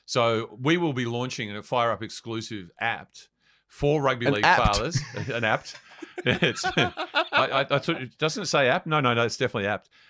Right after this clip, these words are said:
Speaker 1: Uh, we will release that for all rugby league fathers where they can vent
Speaker 2: Yep.
Speaker 1: all their concerns. It will, of course, be known under the name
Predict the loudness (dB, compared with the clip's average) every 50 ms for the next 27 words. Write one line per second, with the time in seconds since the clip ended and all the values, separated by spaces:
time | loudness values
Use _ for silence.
0 | _ _ -4 -2 0 0 0 0 0 0 2 2 0 2 0 0 0 0 0 -2
1 | -2 0 0 0 2 2 2 0 0 0 -2 -2 0 2 2 2 2 0 -2 -2
2 | -2 0 0 0 0 -2 -2 -2 -2 -2 -2 -2 -4 -6 -8 -10 _ _ _ _
3 | _ -18 -8 -2 0 0 0 0 -4 -8 -12 -14 _ _ _ _ _ -2 2 2
4 | 4 4 4 4 4 2 0 0 -4 -6 -6 -4 -4 -4 -4 -4 -4 -6 -2 0
5 | 0 0 0 -2 -4 -4 -2 -2 -2 -2 -4 -8 -12 -16 -18 -16 -14 -12 -6 -4
6 | -2 -2 -2 -2 -4 -6 -8 -12 -10 -4 -2 0 0 0 0 -2 -4 -4 -4 -4
7 | -4 -4 -4 -4 -6 -8